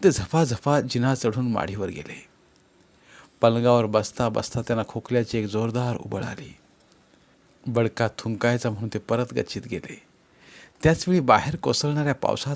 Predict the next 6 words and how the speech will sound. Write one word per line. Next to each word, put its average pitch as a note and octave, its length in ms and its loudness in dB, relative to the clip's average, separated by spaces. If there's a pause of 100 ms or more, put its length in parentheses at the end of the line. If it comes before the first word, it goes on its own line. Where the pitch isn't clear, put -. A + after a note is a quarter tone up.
(100)
आभाळातून C3 580 -4
एक A2+ 200 -6
विजेचा A2 400 -2
लोळ A#2+ 340 -2
खाली - 240 -8
आला. - 240 -10